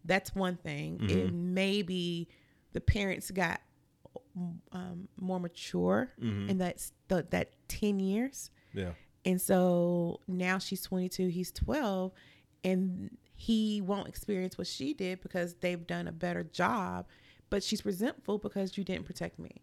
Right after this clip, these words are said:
Speaker 2: Mm-hmm.
Speaker 1: So, um, dang on
Speaker 2: Yeah.
Speaker 1: it. I'm
Speaker 2: I, I,
Speaker 1: back.
Speaker 2: I think they
Speaker 1: Back
Speaker 2: both can
Speaker 1: to
Speaker 2: be
Speaker 1: a,
Speaker 2: true.
Speaker 1: I'm back to a, now, now I'm back to a mild truth because it's,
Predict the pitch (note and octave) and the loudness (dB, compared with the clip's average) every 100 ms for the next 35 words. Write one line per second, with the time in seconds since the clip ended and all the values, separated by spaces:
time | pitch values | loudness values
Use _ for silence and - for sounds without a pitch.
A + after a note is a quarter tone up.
0 | - B2 A#2 A#2+ D3+ F#3 F#3 F3+ F3+ F3 | -6 0 2 4 4 4 2 0 0 -4
1 | F3+ G3 F#3 F3 F3 F3+ - _ _ _ | -6 -4 -2 -2 -4 -6 -12 _ _ _
2 | - - - B3+ C4 B3 A#3+ C4+ - - | -20 0 6 8 10 8 10 10 8 6
3 | G#3+ - B3+ B3+ - - D3 G3 F#3+ A#3 | 6 12 12 12 10 4 6 8 10 12
4 | C4 G3+ D#4+ - C#4 B3 F#2+ - C#4 C#4+ | 12 12 8 6 4 0 0 0 4 8
5 | F#4 G4 G#4+ - - C#4+ G#4+ F#4 F4 A4 | 8 8 2 2 0 2 2 6 6 6
6 | G4+ F#4+ G#4 G4+ F4+ F#4+ F#4+ - - A#4 | 4 4 4 0 2 2 0 -2 -2 -4
7 | B3+ - F4 D#4 - | -4 -2 -2 -2 -6